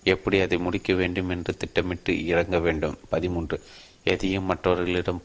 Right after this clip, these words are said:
மனமிட்டு சொல்ல வேண்டும். அப்படி சொல்லும்போது எந்த ஒரு விஷயத்துக்கும் மற்றவர்கள் கருத்து நமக்கு கிடைக்கும். பதினான்கு, நல்ல விடைகளை காண நம்மை நாமே சில கேள்விகளை கேட்டுக்கொள்ள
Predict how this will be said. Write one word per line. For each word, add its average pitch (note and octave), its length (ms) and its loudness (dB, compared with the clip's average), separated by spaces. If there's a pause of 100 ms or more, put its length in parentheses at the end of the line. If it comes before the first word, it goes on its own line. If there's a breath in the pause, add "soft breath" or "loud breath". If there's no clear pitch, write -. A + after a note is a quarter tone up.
(200)
மனமிட்டு F#2 560 -2
சொல்ல F2 560 0
வேண்டும். E2 400 -2 (460 loud breath)
அப்படி - 300 0
சொல்லும்போது F#2 640 2
எந்த F2+ 280 2
ஒரு F#2 180 0
விஷயத்துக்கும் F#2 600 -4
மற்றவர்கள் F2+ 560 -2
கருத்து F2 340 0
நமக்கு E2+ 440 -2
கிடைக்கும். E2 540 0 (540 loud breath)
பதினான்கு, F#2 640 2
நல்ல F#2+ 280 4
விடைகளை F2+ 440 2
காண F2+ 320 0
நம்மை F2+ 340 -2
நாமே F2 360 0
சில F2 280 2 (480 loud breath)
கேள்விகளை F#2+ 500 2
கேட்டுக்கொள்ள F2+ 520 0